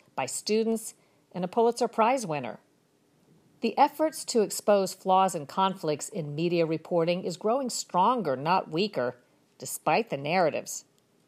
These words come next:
The desire to effect improvements is building. Make no mistake, not all of us are free to speak publicly, but there are a lot of us.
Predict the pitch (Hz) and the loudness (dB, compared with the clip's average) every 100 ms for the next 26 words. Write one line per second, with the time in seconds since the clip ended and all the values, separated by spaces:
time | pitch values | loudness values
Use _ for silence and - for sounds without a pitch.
0 | _ _ _ _ _ 214 202 190 214 269 | _ _ _ _ _ 0 2 4 4 4
1 | 262 202 190 190 185 165 - 185 180 170 | 2 -2 0 -2 -2 -6 -2 0 0 -4
2 | 202 160 - 233 247 147 95 - _ _ | -4 -4 0 2 2 0 -6 -16 _ _
3 | _ _ _ _ _ _ - 175 240 269 | _ _ _ _ _ _ -4 -4 -2 -2
4 | 262 - 247 226 - - _ _ _ _ | -2 0 2 2 0 -10 _ _ _ _
5 | _ 175 - 180 254 285 185 - 139 - | _ -2 0 4 4 4 0 -2 -6 -4
6 | 156 139 - 151 - - 196 165 - 135 | -2 2 0 0 -4 0 0 0 -4 -4
7 | 143 - 156 170 180 202 214 190 180 180 | -4 -2 -2 0 0 0 2 2 2 2
8 | 180 139 78 - | 0 -2 -6 -10